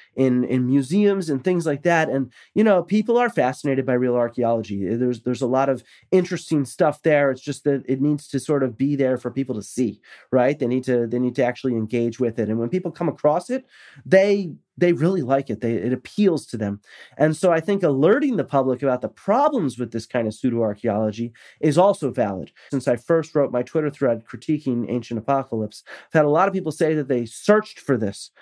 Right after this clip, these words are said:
They started watching it, they looked for it online,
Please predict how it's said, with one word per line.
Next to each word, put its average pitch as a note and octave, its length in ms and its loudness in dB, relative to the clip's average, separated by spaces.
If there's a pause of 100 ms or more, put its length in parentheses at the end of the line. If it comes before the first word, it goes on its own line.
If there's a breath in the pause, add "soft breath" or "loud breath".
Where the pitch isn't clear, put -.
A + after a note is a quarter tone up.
(280 soft breath)
They D3+ 200 2
started F#3+ 360 2
watching E3 380 -2
it, E3+ 220 -2
they A#2 100 -2
looked C#3+ 300 0
for G3 180 2
it F3 80 0
online, D#3 500 0